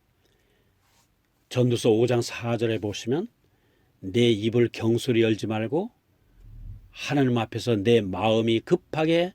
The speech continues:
어떤 것도 말하지 못하게 할지니라. 하나님은 하늘에 계시고 너는 땅에 있나니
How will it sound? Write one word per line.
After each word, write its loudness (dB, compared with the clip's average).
어떤 4
것도 4
말하지 0
못하게 0
할지니라. -4
하나님은 2
하늘에 2
계시고 -2
너는 4
땅에 4
있나니 -2